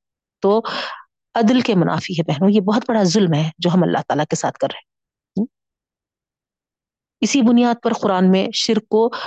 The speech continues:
ظلم عظیم کہا گیا، یاد رکھیے۔ اور یہاں پر ساتھ میں اللہ رب العالمین اللہ کے ساتھ کسی اور کو شریک بنانے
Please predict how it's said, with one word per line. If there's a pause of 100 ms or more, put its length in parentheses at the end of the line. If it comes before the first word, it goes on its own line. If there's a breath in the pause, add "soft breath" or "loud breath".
(140)
ظلم (100)
عظیم
کہا
گیا،
یاد
رکھیے۔ (2250)
اور (260)
یہاں
پر
ساتھ
میں (720 loud breath)
اللہ
رب
العالمین
اللہ
کے
ساتھ (500)
کسی (180)
اور
کو
شریک
بنانے